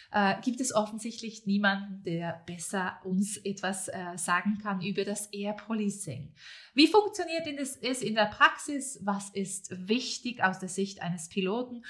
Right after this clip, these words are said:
Und wie ist es eigentlich, einen modernen Kampfjet wie den Eurofighter in einer aktiven Mission zu fliegen? Und da wir beide Italienisch sprechen, werde ich nun in meine Lieblings-, Lieblingssprache switchen und wechseln und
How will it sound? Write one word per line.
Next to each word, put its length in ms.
Und 220
wie 240
ist 320
es 280
eigentlich, 520
einen 240
modernen 400
Kampfjet 840
wie 200
den 260
Eurofighter 880
in 140
einer 340
aktiven 600
Mission 500
zu 120
fliegen? 540
Und 140
da 140
wir 160
beide 360
Italienisch 560
sprechen, 600
werde 240
ich 140
nun 240
in 160
meine 240
Lieblings-, 600
Lieblingssprache 920
switchen 540
und 160
wechseln 440
und 220